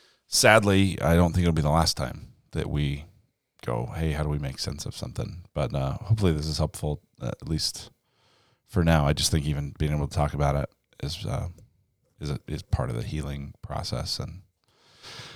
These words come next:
and people can crit-, criticize thoughts and prayers all they want, but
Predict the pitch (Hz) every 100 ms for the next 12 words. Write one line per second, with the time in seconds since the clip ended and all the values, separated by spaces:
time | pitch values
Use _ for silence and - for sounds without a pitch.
0 | - 110 104 135 120 - 104 92 - 90
1 | - - 98 85 80 76 - - 80 -
2 | 69 82 76 73 71 71 76 64 - -